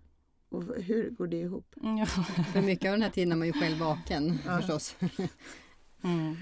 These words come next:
Speaker 2: Och det kan ju vara, jag tänker, små bebisar somnar på magen och så vågar man inte flytta på sig. Och när man gör det kanske de vaknar.
Speaker 1: Mm.
Speaker 2: För att de vill ha och behöver det där närhets-
Speaker 3: Och det var den
Speaker 2: behovet.
Speaker 3: tjugo minuters sömn som barnet hade.
Speaker 2: Mm.
Speaker 3: <laughs> Så, mm.
Speaker 1: En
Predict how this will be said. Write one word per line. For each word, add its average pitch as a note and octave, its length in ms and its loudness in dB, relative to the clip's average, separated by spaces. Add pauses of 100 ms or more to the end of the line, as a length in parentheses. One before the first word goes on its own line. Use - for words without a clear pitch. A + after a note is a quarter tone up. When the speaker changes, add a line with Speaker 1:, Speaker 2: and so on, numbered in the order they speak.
Speaker 2:
Och G3 120 0
det G3+ 60 2
kan F#3+ 220 0
ju F3+ 60 4
vara, E3 180 4
jag D#3+ 80 2
tänker, E3 240 2
små D#3 300 0
bebisar D3+ 460 -4
somnar D#3+ 380 0
på D3+ 120 -6
magen D3+ 680 0
och D#3 100 -4
så E3 120 -8
vågar E3 260 -4
man E3 140 -2
inte E3 220 -4
flytta - 360 -8
på D#3 200 -10
sig. - 120 -8
Och D#3+ 60 -4
när F3+ 80 -2
man F#3+ 140 -4
gör D#3 200 -4
det D3 80 -8
kanske D#3 280 -8
de C#3+ 80 -8
vaknar. C3+ 460 -10 (140)
Speaker 1:
Mm. A3+ 180 0
Speaker 2:
För A3 80 4
att C4 40 8
de F3 320 -6 (280)
vill F#3 280 -6
ha E3 280 -2
och F3+ 60 -2
behöver F3 420 -4
det F#3 60 -6
där - 200 -10
närhets- E3 640 -6 (140)
Speaker 3:
Och G#3 120 -10
det F#3 80 -4
var E3+ 100 -6
den D#3+ 160 -4
Speaker 2:
behovet. F3+ 200 0
Speaker 3:
tjugo D#3+ 140 -2
minuters D3+ 300 -8
sömn D3 220 -8
som - 180 2
barnet D3 240 -4
hade. D3 320 -10 (180)
Speaker 2:
Mm. G#3+ 320 2
Speaker 3:
<laughs> - 40 -18
Så, - 120 -10 (300)
mm. F3+ 240 -8
Speaker 1:
En A3+ 340 6